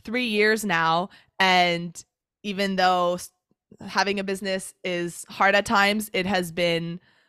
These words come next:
the, the most fulfilling, best thing I've ever done. It just feels, it feels like I'm doing exactly what I need to be doing.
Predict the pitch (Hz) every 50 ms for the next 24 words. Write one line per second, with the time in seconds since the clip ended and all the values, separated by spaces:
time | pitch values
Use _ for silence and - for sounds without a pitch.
0 | _ _ _ - 180 170 180 202 196 190 185 180 - - 185 180 196 190 190 185
1 | 185 185 185 - - - - 180 170 - - 220 220 208 208 208 202 196 196 196
2 | 190 - - _ _ _ _ _ _ - 160 - - 202 190 196 - - 185 175
3 | 170 165 160 165 165 151 147 160 156 - - 143 151 170 175 175 202 196 190 -
4 | - - - 202 190 185 180 175 175 180 180 - - 196 180 - - 202 190 185
5 | 185 196 180 175 175 185 170 175 170 170 165 160 160 165 160 165 175 165 165 151
6 | 156 170 - 175 170 160 160 - - 151 156 156 151 143 151 160 160 165 - -
7 | - 160 156 156 170 156 151 160 165 165 165